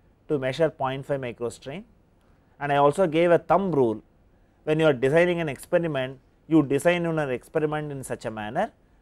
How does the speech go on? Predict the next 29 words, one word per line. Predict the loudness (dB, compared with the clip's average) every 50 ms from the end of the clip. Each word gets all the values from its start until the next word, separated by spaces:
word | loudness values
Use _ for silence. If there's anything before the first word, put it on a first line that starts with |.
| _ 0
that | 0 0 0 -2
you | 0 0 0 0
have | 0 0 2 2 2 2 0 _
at | -10 -10 -10 _ _ -2
least | 2 4 4 4 4 2 -2 -4 -8 -10 -8
hundred | -6 -6 0 4 4 4 4
micro | 2 -2 -6 -4 0 2 2 2
strain | 2 0 -4 -6 -4 -2 -2 -4 -6 -10 _ _ _ _ _ _ _ _ _ _ _ _ _ _ _ _ -2
developed | 2 4 6 6 6 8 10 10 8 8 4 -2 -6
at | -4 -2 -2
the | -2 0
point | 0 0 0 0 -2 -4
of | -4 -4 -6
interest | -10 -10 -6 -4 -4 -4 -4 -4
for | -4 -4
the | -2 -2
given | -2 -4 -4 -4 -4 -6
loading, | -6 -6 -8 -8 -14 _ _ _
so | _ -6 -2 0
that | 0 0 0 -2
you | -6 -6 -4
can | -2 -4 -4
have | -4 -2 0 2 2 2 0 -2
certain | 0 4 4 6 6 4 4 4
reliability | 2 2 4 4 4 4 4 2 0 0 0 0 2
on | 2 2 0 -2 -2
the | -4 -4 -4 -4 _ _ _ _ _ _ _
strain | _ -4 -2 0 0 0 0
measurement. | -2 -4 -4 -8 -14 -16 -18